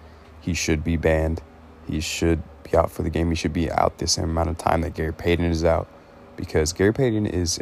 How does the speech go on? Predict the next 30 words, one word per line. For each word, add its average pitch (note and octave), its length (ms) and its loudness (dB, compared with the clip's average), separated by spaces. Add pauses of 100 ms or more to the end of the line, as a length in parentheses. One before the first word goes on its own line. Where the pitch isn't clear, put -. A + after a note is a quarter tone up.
a E2+ 140 0
legitimate D#2 500 -2
player D#2+ 260 -2
for - 120 -12
the - 20 -14
Golden D#2+ 220 0
State E2 200 -6
Warriors. E2 220 0
Same G#2 180 -2
with F2+ 100 -2
Dillon F2+ 220 0
Brooks. - 380 -2 (500)
He E2 220 0
is D#2+ 400 0
an D#2 140 -6
amazing, D#2+ 360 -2
both G2+ 180 6
of F2+ 40 -2
them D#2+ 160 -2
are E2 180 -6
great - 300 0
perimeter D#2 300 -4
defensive, D#2 500 -4 (640)
perimeter E2 320 0
defenders D#2+ 580 -2 (400)
and F#2 220 -2
can F2 80 -2
shoot E2+ 300 -6
the - 60 -4
three. - 300 -2